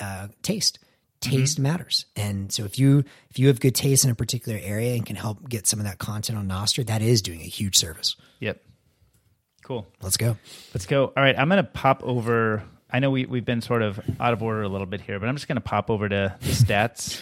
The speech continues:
Speaker 2: <laughs> Uh, I don't know if you have anything specific you wanna highlight.
Speaker 1: No, I'm just, I'm curious, you know, if anything, I mean, daily actives, weekly actives looks roughly similar.
Speaker 2: Yep.
Speaker 1: Nothing, parti-, I guess total users, wh-, what are we at right now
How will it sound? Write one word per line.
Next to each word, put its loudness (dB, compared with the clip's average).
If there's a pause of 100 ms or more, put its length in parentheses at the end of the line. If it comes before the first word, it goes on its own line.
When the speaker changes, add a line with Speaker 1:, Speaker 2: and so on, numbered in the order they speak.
Speaker 2:
<laughs> -
Uh, -2
I -12
don't 0
know 2
if -2
you 8
have 6
anything 2
specific 0
you 2
wanna 2
highlight. 0 (400)
Speaker 1:
No, 10 (140)
I'm 12
just, 10
I'm 12
curious, 12
you 8
know, 8 (440)
if -2
anything, 4
I 2
mean, 2
daily -2
actives, -2
weekly -6
actives -4
looks -4 (500)
roughly -8 (100)
similar. -2
Speaker 2:
Yep. 0 (1400)
Speaker 1:
Nothing, 4
parti-, -4
I 2
guess 8
total 4
users, 6
wh-, 6
what 4
are 6
we 4
at 0
right 0
now 2